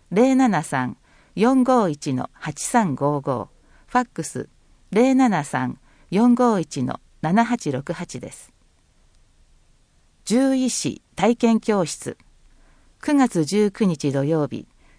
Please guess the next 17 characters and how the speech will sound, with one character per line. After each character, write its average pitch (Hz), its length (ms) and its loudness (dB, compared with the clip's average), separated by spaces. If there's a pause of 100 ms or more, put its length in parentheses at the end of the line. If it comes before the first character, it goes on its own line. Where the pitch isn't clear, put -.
十 262 220 0
三 277 240 4
時 190 80 -2
三 185 220 0
十 190 180 -2
分 135 260 -2
か 120 140 -6
ら 120 220 -8
十 208 200 2
六 214 240 -2
時 156 140 -4
ま 135 140 -6
で、 - 160 -12 (640)
田 240 120 2
辺 285 260 2
市 190 160 -2
の 143 220 -2